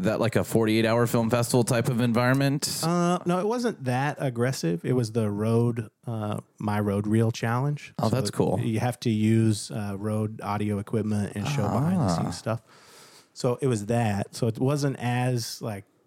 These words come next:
Speaker 2: nerve-wracking as
Speaker 1: <laughs>
Speaker 2: a forty-eight hour film fest, but, uh, similar.
Speaker 1: Yeah.
Speaker 2: They, like, they give you really strict parameters, and then you have
Speaker 1: Yeah.
Speaker 2: to tell the story within that. Um, but it's, uh, it, you know, I think,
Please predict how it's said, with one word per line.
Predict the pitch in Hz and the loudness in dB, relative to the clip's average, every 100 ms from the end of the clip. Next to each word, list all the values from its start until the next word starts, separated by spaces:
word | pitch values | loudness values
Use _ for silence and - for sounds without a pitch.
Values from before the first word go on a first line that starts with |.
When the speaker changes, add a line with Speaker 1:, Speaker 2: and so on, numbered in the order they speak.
| _ | _
Speaker 2:
nerve-wracking | 120 107 110 104 101 101 101 104 101 | -4 -2 -2 -4 -4 -6 -6 -6 -4
as | 98 92 226 - | -6 -4 -6 -2
Speaker 1:
<laughs> | - - | 0 2
Speaker 2:
a | 185 | 2
forty-eight | 123 165 110 143 101 | 2 0 2 0 0
hour | 101 101 98 | -2 -2 -4
film | 110 104 | -4 -4
fest, | 107 - - - | -4 -4 -6 -2
but, | 131 - _ _ | -2 -2 _ _
uh, | 135 120 | 0 0
similar. | - 240 139 92 104 - - | 0 0 0 -2 -8 -14 -2
Speaker 1:
Yeah. | 92 90 80 | 0 2 0
Speaker 2:
They, | 123 107 - | -2 -4 -4
like, | 113 | -2
they | 120 | 0
give | 117 110 | 2 2
you | 107 | 2
really | 107 107 | 2 0
strict | - - 113 | -2 -8 -8
parameters, | - 104 101 98 92 92 90 | -8 -8 -8 -8 -6 -8 -8
and | 90 | -10
then | - | -8
you | 92 90 - _ | -6 -6 -8 _
have | - | -2
Speaker 1:
Yeah. | 90 - - | 2 0 -2
Speaker 2:
to | - | -6
tell | - 85 | -8 -8
the | - | -8
story | - 90 | -10 -10
within | 87 - 110 - | -12 -12 -10 -10
that. | - _ - - - - - - | -16 _ -20 -20 -20 -20 -20 -4
Um, | 127 110 98 107 - - _ - | 0 0 -2 -6 -14 -20 _ -4
but | 123 | -2
it's, | 127 - - - - _ | -4 -8 -10 -14 -18 _
uh, | 113 95 92 - - - | -12 -12 -14 -18 -12 -8
it, | - _ | -8 _
you | 123 | -6
know, | 113 | -4
I | |
think, | 101 131 | -4 -6